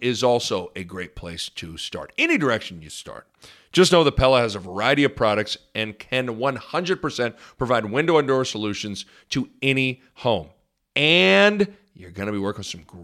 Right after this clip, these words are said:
with some great people the entire time. Give Pella a call, four zero two, four nine three, one three five zero,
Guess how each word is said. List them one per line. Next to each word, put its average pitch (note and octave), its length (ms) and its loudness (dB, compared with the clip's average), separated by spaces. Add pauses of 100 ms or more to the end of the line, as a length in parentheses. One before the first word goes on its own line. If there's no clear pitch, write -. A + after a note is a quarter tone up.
with F2 160 -14
some F2 140 -12
great F#2+ 320 -6
people F2 380 -8
the F2 260 -10
entire F2+ 640 -10
time. E2 340 -12 (140)
Give B2+ 260 0
Pella A#2+ 300 0
a G#2 140 -4
call, G#2 380 -6 (260)
four F3 240 6
zero D#3 220 6
two, A2 380 0 (260)
four G3 400 6
nine D#3+ 300 4
three, F2 440 -12 (220)
one D3 460 -2
three C#3+ 220 2
five A#2 340 0
zero, E2+ 420 -8